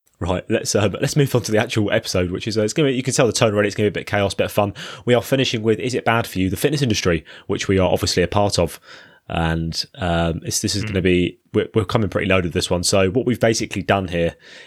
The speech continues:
Speaker 1: to make our lives easier, essentially, is we, uh, you know, we asked all of you on our podcast Instagram, our own personal Instagrams, what do you hate most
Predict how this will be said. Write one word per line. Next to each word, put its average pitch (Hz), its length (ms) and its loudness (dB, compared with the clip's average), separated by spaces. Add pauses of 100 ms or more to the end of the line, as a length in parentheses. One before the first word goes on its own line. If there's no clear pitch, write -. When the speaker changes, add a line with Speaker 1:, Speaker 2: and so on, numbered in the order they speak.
(120)
Speaker 1:
to - 100 -4
make 113 160 2
our 101 80 4
lives 95 240 2
easier, 95 300 2
essentially, 90 440 -2
is 90 160 -4
we, 101 180 -2
uh, 101 340 -2
you 101 100 -4
know, 92 80 0
we 104 120 4
asked 104 240 2
all 120 140 0
of 104 100 0
you 110 180 2 (500)
on 85 240 0
our 82 140 0
podcast 110 520 0
Instagram, 101 360 0
our 87 120 0
own 87 100 0
personal 104 360 -2
Instagrams, 101 380 -2 (400)
what 104 260 0
do 120 80 -4
you 117 160 2
hate - 340 -6
most 98 380 -2